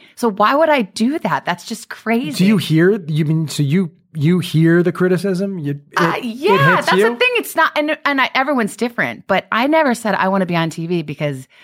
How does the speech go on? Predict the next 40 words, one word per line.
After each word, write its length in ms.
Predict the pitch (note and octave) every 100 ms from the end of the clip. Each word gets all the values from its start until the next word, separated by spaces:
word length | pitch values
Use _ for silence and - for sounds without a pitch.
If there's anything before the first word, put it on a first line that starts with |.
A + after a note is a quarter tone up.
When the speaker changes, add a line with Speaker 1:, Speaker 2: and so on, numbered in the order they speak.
| - _ _
Speaker 1:
darn, 320 | E3+ F3+ F#3+
I 80 | D#3
think 240 | D3+ F#3 E3+
I 100 | C#3+
look 220 | F3+ -
so 260 | G3 A3
good." 400 | F#3+ A3+ G3 C3 -
I 80 | F#3+
mean, 340 | G3+ F#3 F3+
the 360 | D#3+ D#3 A3+ A3+ -
opposite. 640 | F#3 F#3 F#3 - D#3 C3
Couldn't 380 | - B3 A#3+ A3+
be 200 | F#3+ F#3+
more 260 | F3 E3 D#3
opposite. 580 | D3+ - D3+ D3 B2+ -
So 400 | - F3+ E3 E3 - -
<laughs> 220 | - _ -
it 80 |
just 320 | A3 A#3 G#3+ A#3
is 140 | A3
funny 360 | - G#3 A#3+ G#3+
that 220 | F#3+ - - - - - _
it 180 | G#3 F#3+
just 240 | G#3+ -
killed 460 | - - D4 D#4+ D4+
me 120 | F#3
when 140 | F3
she 120 | F3+ G3
said 200 | G3 F#3
that 160 | E3+
about 240 | E3+ E3 D3+
my 140 | D#3+
hair. 440 | D#3+ E3 D3 D3+ C#3+
And 160 | F#3+
then 100 | G3+
another 340 | G3+ G#3 B3 D4+
time 480 | - G3+ F#3 F#3 F#3+
in 240 | G3 F#3+
Speaker 2:
<laughs> 20 |
Speaker 1:
Tucson, 680 | - D4+ F4+ A#3+ F#3+ F#3+ B3